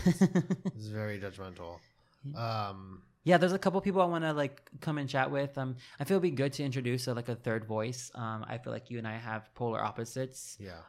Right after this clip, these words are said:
Speaker 1: but we come from almost the same kind of, um, life, kinda, like,
Speaker 2: Yeah.
Speaker 1: background. So seeing someone's, um,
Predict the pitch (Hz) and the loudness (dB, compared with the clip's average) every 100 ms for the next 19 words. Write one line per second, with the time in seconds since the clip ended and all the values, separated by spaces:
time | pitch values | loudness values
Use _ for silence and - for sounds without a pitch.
0 | - 127 127 131 131 123 131 120 123 123 | 0 2 2 2 0 0 0 2 2 2
1 | 123 120 123 117 120 117 107 123 113 117 | -2 -2 -2 0 -2 -2 -4 -4 -4 -4
2 | 123 123 113 160 - - 185 190 190 185 | -2 2 4 2 -4 -8 -6 -4 -4 0
3 | 180 180 202 202 - - - _ - 143 | 0 2 2 0 -2 -12 -20 _ 0 4
4 | 131 120 120 143 139 135 139 127 120 120 | 6 4 2 0 0 0 0 2 2 2
5 | 123 120 - 117 110 110 110 | 0 -2 -4 -2 -2 -2 -6